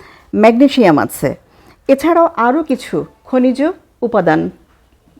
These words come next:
এই কলাতে রয়েছে। আমরা কিন্তু গ্রাম্য ভাষায় একটা কথা খুব জানি যে কলা খেলে রক্ত বৃদ্ধি হয়।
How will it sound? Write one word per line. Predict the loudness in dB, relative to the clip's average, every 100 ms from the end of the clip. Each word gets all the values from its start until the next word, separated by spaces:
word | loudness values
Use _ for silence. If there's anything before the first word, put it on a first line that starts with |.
| -6
এই | -4
কলাতে | 0 2 2 0
রয়েছে। | -2 -4 -6 -10 -12 -12 -20 -20 -4
আমরা | -2 0
কিন্তু | 0 0 0
গ্রাম্য | 2 2 2 0
ভাষায় | -2 -2 -2
একটা | -2 -4
কথা | -4 -4 -6
খুব | -6 -4
জানি | 0 0 0
যে | 0
কলা | 0 0
খেলে | 0 -2 -2 -2 -6
রক্ত | -2 -2 -2 -6
বৃদ্ধি | -4 -6 -8 -14
হয়। | -4 -4